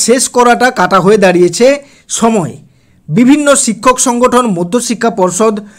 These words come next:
বা উচ্চ মাধ্যমিক শিক্ষা সংসদের কাছে দাবি জানিয়েছে, ছাত্রছাত্রীদের স্বার্থে দ্রুত বিষয়টি পরিষ্কার করা হোক। পর্ষদ এবং সংসদ পরিস্থিতির দিকে নজর রাখছে।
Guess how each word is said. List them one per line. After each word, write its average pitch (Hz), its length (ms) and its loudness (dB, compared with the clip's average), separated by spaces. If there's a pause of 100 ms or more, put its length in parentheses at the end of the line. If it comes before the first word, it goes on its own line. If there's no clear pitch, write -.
(160)
বা 233 180 2 (100)
উচ্চ 196 260 -6
মাধ্যমিক 247 440 0
শিক্ষা 190 320 -4
সংসদের 220 480 -2
কাছে 220 300 -2
দাবি 170 280 0
জানিয়েছে, 214 500 0 (880)
ছাত্রছাত্রীদের 269 880 0
স্বার্থে - 360 -2 (480)
দ্রুত 214 380 -2 (140)
বিষয়টি 214 460 0
পরিষ্কার 180 480 -4
করা 240 220 2
হোক। 139 220 -4 (800)
পর্ষদ 262 420 2
এবং 277 240 0
সংসদ 208 400 -2 (120)
পরিস্থিতির 220 540 -2
দিকে 165 240 0
নজর 233 280 2
রাখছে। 165 360 -4